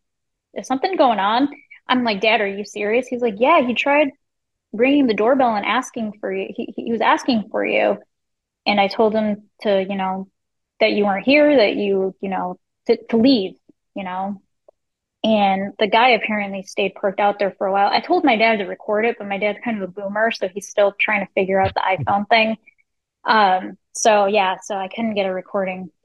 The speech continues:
Like I said, they're, they're just old. <laughs> They're a little old, so they don't really understand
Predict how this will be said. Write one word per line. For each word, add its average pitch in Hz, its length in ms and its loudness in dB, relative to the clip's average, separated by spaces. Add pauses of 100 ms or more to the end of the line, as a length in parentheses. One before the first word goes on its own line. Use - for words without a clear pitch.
Like 220 200 2
I 190 80 0
said, 196 180 -6
they're, 220 240 -4
they're 294 140 4
just 233 140 0
old. 233 120 2
<laughs> - 640 0
They're 330 160 6
a 311 40 2
little 311 180 6
old, 226 400 -2
so 226 100 -8
they 240 100 -4
don't 233 160 -6
really 220 220 -6
understand 190 760 -12